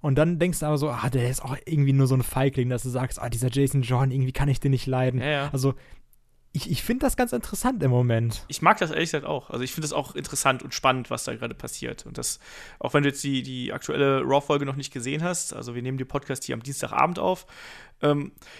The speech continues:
Speaker 2: ist es halt schon so, dass das da auch weiter fortgesetzt wird. Und deswegen, also da, ich find das ist zwar ein bisschen merkwürdig, gerade ein bisschen, ich will jetzt da nicht so viel, äh, vorwegnehmen für dich,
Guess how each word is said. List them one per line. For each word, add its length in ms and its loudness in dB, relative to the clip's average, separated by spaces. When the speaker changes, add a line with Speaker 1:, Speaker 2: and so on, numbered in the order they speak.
Speaker 2:
ist 100 2
es 120 0
halt 140 2
schon 200 4
so, 80 2
dass 160 0
das 120 -4
da 100 0
auch 180 -2
weiter 200 6
fortgesetzt 600 -2
wird. 180 -4
Und 140 -8
deswegen, 300 -4
also 180 -2
da, 220 -2
ich 120 -10
find 160 -4
das 300 0
ist 220 -4
zwar 120 8
ein 40 2
bisschen 260 2
merkwürdig, 500 6
gerade 260 2
ein 120 -4
bisschen, 360 -6
ich 140 -10
will 80 2
jetzt 100 -4
da 80 2
nicht 180 -4
so 100 -8
viel, 460 -2
äh, 40 -4
vorwegnehmen 440 -8
für 100 -10
dich, 180 -10